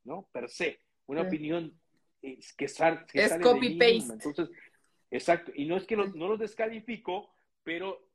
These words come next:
Speaker 1: también las ubico en esa casilla que sé que siempre va a estar ahí de las personas a las cuales, pues, pues, no les va a caer bien, o yo, déjate que no le caiga bien, que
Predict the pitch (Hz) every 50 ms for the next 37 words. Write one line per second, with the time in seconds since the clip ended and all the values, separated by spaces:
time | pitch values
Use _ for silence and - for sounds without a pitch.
0 | _ - 143 139 131 131 139 151 165 165 151 _ 120 117 107 117 120 117 - -
1 | - _ - - _ _ 123 123 123 139 139 - - 156 156 165 165 - _ _
2 | _ _ _ _ _ - 120 120 127 127 - - 156 - - 165 165 - - 196
3 | 165 135 - - 139 151 _ _ _ _ _ _ _ _ _ - 113 110 - -
4 | 131 131 120 117 120 - - _ _ _ _ _ _ _ _ - - - - -
5 | 120 113 135 131 123 120 - - 135 127 120 117 120 120 131 127 113 - - -
6 | - 135 135 143 135 - 131 101 92 - - - 131 135 139 147 - - - 95
7 | 90 - _ _ _ _ _ _ _ - 90 98 107 127 143 156 139 131 143 143
8 | 143 - 151 143 139 131 135 147 143 - 123 123 123 131 139 147 - - 143 -
9 | 165 147 - 139 - 143 143 147 139 143 139 131 131 143 143 127 - - 104